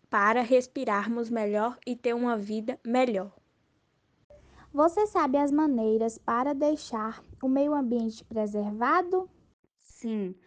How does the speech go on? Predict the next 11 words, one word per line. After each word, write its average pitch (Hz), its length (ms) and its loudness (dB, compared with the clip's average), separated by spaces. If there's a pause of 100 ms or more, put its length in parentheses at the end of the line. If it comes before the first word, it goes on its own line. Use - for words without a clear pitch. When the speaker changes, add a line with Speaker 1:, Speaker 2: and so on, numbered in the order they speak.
(140)
Speaker 3:
não 220 260 -6
jogar 220 360 -6
lixo 202 260 -8
nas 196 280 -8
ruas, 214 460 -4
não 208 320 -6
desmatar 214 540 -8
a - 20 -6
natureza, 196 760 -6
não 202 240 -8
poluir, 202 680 -6